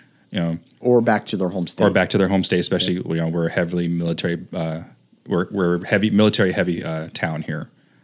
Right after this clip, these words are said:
Speaker 1: Um, seeking alternatives, like I said earlier, sometimes you have a change of heart. You know, you wanna pursue weightlifting instead of CrossFit, or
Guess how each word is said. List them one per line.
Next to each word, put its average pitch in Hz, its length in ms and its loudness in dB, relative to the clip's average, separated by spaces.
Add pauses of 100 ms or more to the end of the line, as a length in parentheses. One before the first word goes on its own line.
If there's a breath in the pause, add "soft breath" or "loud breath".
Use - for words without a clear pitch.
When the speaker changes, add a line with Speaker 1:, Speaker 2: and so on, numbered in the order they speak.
(520 soft breath)
Speaker 1:
Um, 82 380 -2 (240)
seeking 110 340 2
alternatives, 92 600 2
like 87 200 -2 (200)
I 80 80 0
said 85 200 0
earlier, 85 320 0
sometimes 87 300 0
you 90 40 -2
have 82 80 -2
a 80 60 -4
change 85 240 -4
of 80 80 -6
heart. 76 300 -6 (460 soft breath)
You 90 100 0
know, 85 40 2
you 85 140 0
wanna 82 200 0
pursue - 440 0
weightlifting 80 480 -6
instead 82 260 -2
of 80 100 -6
CrossFit, 80 500 -4 (500 soft breath)
or 82 420 0